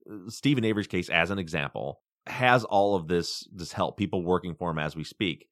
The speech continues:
as opposed to this case where if we're just looking at the, the wrongfully convicted, Damien, Jesse, and Jason,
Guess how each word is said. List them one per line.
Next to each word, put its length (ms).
as 160
opposed 540
to 580
this 360
case 480
where 320
if 120
we're 80
just 200
looking 240
at 120
the, 300
the 100
wrongfully 400
convicted, 680
Damien, 420
Jesse, 340
and 120
Jason, 600